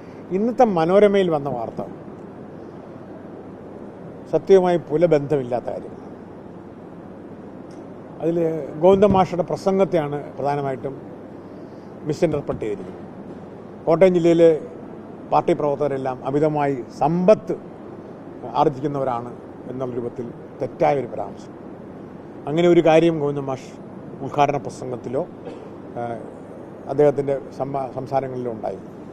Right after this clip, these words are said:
കേരളത്തിലെ പാർട്ടി നേരിടുന്ന കുറേ വിഷയങ്ങളെ സംബന്ധിച്ച് ബ്രാഞ്ചുകളുടെ ദൗർബല്യം, ലോക്കൽ കമ്മിറ്റികളുടെ ദൗർബല്യം, പൊതുവായിട്ടുള്ള ജനങ്ങളോടുള്ള പെരുമാറ്റം,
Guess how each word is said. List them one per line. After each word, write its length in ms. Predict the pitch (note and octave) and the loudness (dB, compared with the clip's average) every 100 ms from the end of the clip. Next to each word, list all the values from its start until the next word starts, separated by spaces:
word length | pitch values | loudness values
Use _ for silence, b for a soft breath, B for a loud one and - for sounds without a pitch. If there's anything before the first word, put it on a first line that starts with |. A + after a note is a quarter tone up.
| - - - - | -16 -16 -14 4
കേരളത്തിലെ 420 | D3+ G3 G#3+ A#3+ | 10 10 10 8
പാർട്ടി 540 | A#3 - D#3 F3 - A3 | 6 6 6 6 6 6
നേരിടുന്ന 600 | G3 E3+ D#3 D3 D3+ A#3+ - - - - - - - | 8 4 4 0 -2 -4 -8 -16 -16 -16 -16 -16 -2
കുറേ 240 | F3 G3 G#3 - - | 6 10 10 6 -6
വിഷയങ്ങളെ 500 | F#3+ C#3 G3+ F#3+ F#3+ | -2 4 6 6 4
സംബന്ധിച്ച് 680 | - D3 C#3 C3 - D#3 E3 - - | 2 -4 -4 -6 -2 -2 -2 -6 -2
ബ്രാഞ്ചുകളുടെ 500 | D3 D#3+ D3+ D#3 D3 | 4 4 6 4 6
ദൗർബല്യം, 600 | C#3+ C#3 C3+ C#3+ C#3+ C#3+ - | 4 4 2 2 0 -2 -2
ലോക്കൽ 200 | D3 C#3 | -2 0
കമ്മിറ്റികളുടെ 400 | A2 C#3+ C3 C3 | 0 0 -4 -4
ദൗർബല്യം, 500 | C3 B2+ C3 B2+ C3 - - - - | -2 -2 -4 -4 -6 -8 -14 -16 0
പൊതുവായിട്ടുള്ള 720 | F3+ G3+ G3+ F#3+ E3 D#3 D#3+ C#3+ - | 8 12 12 10 6 4 4 2 -4
ജനങ്ങളോടുള്ള 540 | D3+ D#3 D#3+ D#3 D3 D3 | 2 2 4 4 4 2
പെരുമാറ്റം, 680 | C#3+ C#3 D#3+ D3+ - C3+ | 2 4 6 4 2 -2